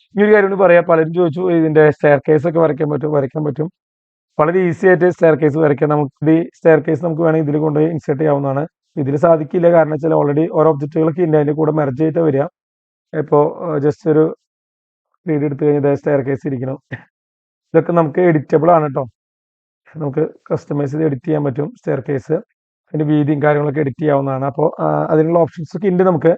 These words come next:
സ്റ്റെയർകേസ് ആവശ്യമുണ്ടെങ്കിൽ എടുക്കാം. അപ്പം ഇത്തരം കാര്യങ്ങളാണ് നമുക്ക് ഈസി ആയിട്ട് ഒരു പ്ലാൻ ക്രിയേറ്റ് ചെയ്യാൻ ഫ്ലോർ പ്ലാൻ ക്രിയേറ്റർ എന്ന് പറയുന്ന ഒരു ഡെമോ വേർഷൻ ഉപയോഗിച്ചുകൊണ്ട് നമുക്ക് നടക്കും.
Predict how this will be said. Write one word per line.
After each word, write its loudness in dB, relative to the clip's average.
സ്റ്റെയർകേസ് -2
ആവശ്യമുണ്ടെങ്കിൽ -4
എടുക്കാം. -8
അപ്പം 4
ഇത്തരം 4
കാര്യങ്ങളാണ് 2
നമുക്ക് -2
ഈസി 2
ആയിട്ട് 4
ഒരു 2
പ്ലാൻ 2
ക്രിയേറ്റ് -2
ചെയ്യാൻ 0
ഫ്ലോർ 2
പ്ലാൻ 2
ക്രിയേറ്റർ -4
എന്ന് -2
പറയുന്ന 0
ഒരു 2
ഡെമോ 0
വേർഷൻ -4
ഉപയോഗിച്ചുകൊണ്ട് -4
നമുക്ക് -6
നടക്കും. -8